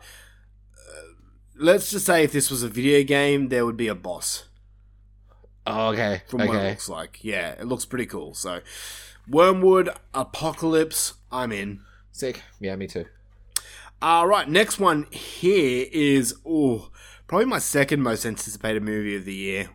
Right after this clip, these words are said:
Speaker 2: Mm-hmm.
Speaker 1: And it worries me. We have Texas Chainsaw Massacre.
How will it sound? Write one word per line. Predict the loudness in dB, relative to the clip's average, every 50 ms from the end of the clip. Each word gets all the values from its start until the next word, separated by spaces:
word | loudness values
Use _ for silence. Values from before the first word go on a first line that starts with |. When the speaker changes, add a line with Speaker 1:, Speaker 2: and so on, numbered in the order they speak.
| -20 _ -18 -14
Speaker 2:
Mm-hmm. | -12 -12 -12 -12 -12 -12 -12 -12 -14 -16 -20 -20 _ -20 -20 -20 -20 -18 -12
Speaker 1:
And | -10 -8 -8 -8 -8 -8 -8 -8 -10 -10 -10
it | -12 -14 -14 -14 -10 -8
worries | -6 -6 -6 -8 -10 -12 -14
me. | -14 -16 -16 -16 -18 -20 _ _ _ -20 -20 -20 -20 -20 -14 -4
We | 0 2 4 6
have | 6 6 8 6 6 4 2 -4 -12 -18 -20 -20 -20 -20 -20 -20 -20 -20 -14 -6
Texas | 0 2 4 4 4 2 0 0 0 -2 -2
Chainsaw | -2 -4 -4 -2 -2 -2 -2 -2 -2 0 2 2 2
Massacre. | 2 0 0 -2 -2 -2 -4 -6 -8 -6 -8 -6 -6 -8 -10